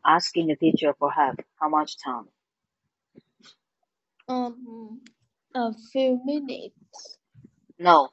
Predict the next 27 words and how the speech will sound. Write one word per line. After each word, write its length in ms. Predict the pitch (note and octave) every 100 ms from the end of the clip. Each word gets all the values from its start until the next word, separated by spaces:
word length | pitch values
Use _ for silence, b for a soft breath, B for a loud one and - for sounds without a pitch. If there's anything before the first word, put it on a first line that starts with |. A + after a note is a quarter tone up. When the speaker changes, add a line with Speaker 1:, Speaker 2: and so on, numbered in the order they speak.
| -
Speaker 1:
give 220 | F#3+ -
me 260 | F#3 F3 -
a 80 | D#3
full 240 | - E3+
sentence. 520 | - D#3+ D#3+ D3+ D3+
You 60 | E3+
spend 600 | - - E3+ F3+ B3 C#4 - - _ _ _ _ _ _ _ -
time 520 | D#3+ D#3 D#3+ G#3+ C4+ -
on 340 | E3+ D3+ D#3 - -
asking 400 | E3+ F#3+ - G3
the 80 | E3+
teacher 340 | E3+ E3+ D3+
for 120 | - C#3+
help. 240 | D#3+ - - -
Give 160 | F3+ -
me, 300 | E3 E3 D#3
okay, 220 | C#3 D3+
give 180 | D3 E3+
me 100 | E3+
a 60 | D3+
full 200 | D#3+ D3+
sentence. 640 | D3 C#3 C3 G#2+ - - _ _ _ _ _ _ _ _ _ _ _ _ _
Speaker 2:
I 340 | A#3+ A#3+ A#3 A#3
spend 800 | - _ - A#3 A3+ A3+ A3+ A3 -
a 80 | -
few 380 | - C4+ A#3 A3+
minutes 580 | A#3 B3 A#3 - G1+